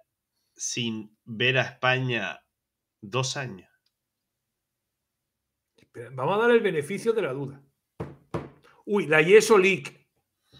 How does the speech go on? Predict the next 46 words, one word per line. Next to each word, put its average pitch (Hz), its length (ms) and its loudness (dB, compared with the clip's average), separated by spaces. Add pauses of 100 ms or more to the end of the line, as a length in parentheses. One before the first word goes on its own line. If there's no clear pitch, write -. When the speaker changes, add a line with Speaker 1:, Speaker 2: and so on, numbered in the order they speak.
(680)
Speaker 2:
La 139 120 -6
yeso 175 280 -2
League, 202 160 -2
¿qué-, 160 440 -6
quién - 160 2
Speaker 1:
La 135 140 8
Speaker 2:
juega? 143 220 6
Speaker 1:
Concretera 139 680 2
League. 123 360 0 (2250)
Es - 140 -20
que 113 80 -10
de 107 120 -10
verdad. 90 340 -12
Speaker 2:
Mira, 135 220 -14 (260)
Isla 165 280 2
Feroe. 165 600 -2 (200)
No, 160 160 -8
hostia, 247 240 -2
eh, 240 60 4
eh, 240 360 6 (100)
eh, - 60 -10
que 127 80 0
Speaker 1:
No, 151 100 6
Speaker 2:
Isla 156 100 4
Speaker 1:
no, - 120 2
Speaker 2:
Feroe 202 180 4
Speaker 1:
Isla 240 140 12
Speaker 2:
está - 160 6
Speaker 1:
Feroe 175 40 6
está - 100 4
en - 60 6
la 220 100 6
Speaker 2:
jugando, 240 80 2 (140)
Speaker 1:
Silver. 196 200 -10 (260)
Speaker 2:
está 175 240 4
en 220 40 6
la 202 100 4
Silver, 151 360 0
¿eh? 247 240 0
Speaker 1:
No, 131 160 -2
no, 113 320 -6
te, 110 140 -10
te - 260 -8
Speaker 2:
Isla 98 160 6
Speaker 1:
caes. 185 320 8
Speaker 2:
Feroe, 523 400 6